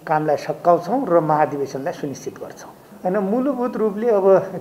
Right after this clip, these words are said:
तिनवटा, अ, कामहरू हामी गरिराखेका छौँ, हाम्रो समितिभित्र भइरहेका। एउटा त नेपाली काङ्ग्रेसको, अ, पुराना क्रियाशील सदस्यहरूको नवीकरणको एउटा सवाल हो,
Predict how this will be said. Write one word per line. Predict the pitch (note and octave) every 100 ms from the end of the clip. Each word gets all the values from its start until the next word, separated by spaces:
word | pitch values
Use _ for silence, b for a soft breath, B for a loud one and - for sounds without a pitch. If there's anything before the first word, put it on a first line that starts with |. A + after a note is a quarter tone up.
| -
तिनवटा, | G#3 G#3+ G#3 G#3 G3 E3+ - B B B B
अ, | F#3
कामहरू | D#3+ - F3 E3+ D#3
हामी | D3+ D3 D#3
गरिराखेका | D#3+ D#3+ D3 C3 C#3+
छौँ, | - D#3
हाम्रो | E3+ C3+ D3
समितिभित्र | C#3+ - D3 D3 D3 C3 C3 C#3+
भइरहेका। | B2 B2 C3+ E3
एउटा | F3+ G#3 G#3+
त | G#3+
नेपाली | G3 G3 G#3 G3
काङ्ग्रेसको, | G3 F#3 F3 E3+ - G3 G#3 G#3 - - B B B B B -
अ, | D#3
पुराना | - G3 G3 G3
क्रियाशील | G3 F#3 F3 G3 E3+
सदस्यहरूको | F3 E3 E3 E3 D#3+ D#3+ D#3+
नवीकरणको | D#3+ D#3+ D#3+ D3+ D3 D3
एउटा | C#3+ C#3+
सवाल | C#3+ C#3 C#3 C#3
हो, | D3+